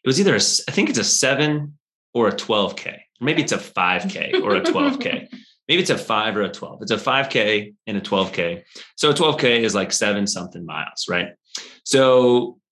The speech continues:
Speaker 1: she decides she's gonna run it with me. So we drive downtown from where our apartment was. We park, we're like, and I'm always taking it, like, way too seriously. I'm, like, doing a big thorough warm up. I'm like, I got my sweatpants on till two minutes before the race, keep my legs warm.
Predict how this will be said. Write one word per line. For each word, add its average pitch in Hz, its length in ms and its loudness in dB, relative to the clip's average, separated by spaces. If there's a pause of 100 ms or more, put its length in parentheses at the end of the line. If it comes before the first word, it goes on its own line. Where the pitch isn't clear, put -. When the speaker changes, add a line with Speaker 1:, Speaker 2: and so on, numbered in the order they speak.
(300)
Speaker 1:
she - 180 0
decides 123 380 2
she's 113 160 0
gonna 101 160 0
run 92 180 0
it 104 60 -4
with 156 200 -2
me. 76 140 -16 (100)
So - 140 -8
we 139 100 -2
drive 110 300 -4
downtown 104 560 -4
from 98 140 -6
where 98 140 -2
our 98 100 -2
apartment 95 400 -6
was. 92 440 -4 (640)
We 110 140 -4
park, 98 380 0
we're 101 160 0
like, 92 300 -4 (220)
and 117 80 -4
I'm 135 100 -2
always 98 240 -2
taking 92 320 -10
it, 80 80 -14
like, 80 240 -12
way 85 220 -2
too 87 180 -6
seriously. 90 460 -2
I'm, 107 100 2
like, 90 180 -2
doing 82 200 -6
a 76 80 -14 (160)
big 127 320 2
thorough 117 280 4
warm 104 240 2
up. 98 300 2
I'm 95 100 -2
like, 90 200 -2
I 98 40 -2
got 92 160 -2
my 85 100 -2
sweatpants 110 600 0
on 101 280 -2
till 95 400 -6
two 139 180 0
minutes 113 240 0
before 110 300 -4
the 104 80 -2
race, 92 460 -4
keep 117 180 -12
my 104 100 -6
legs 90 300 -6
warm. 87 260 -10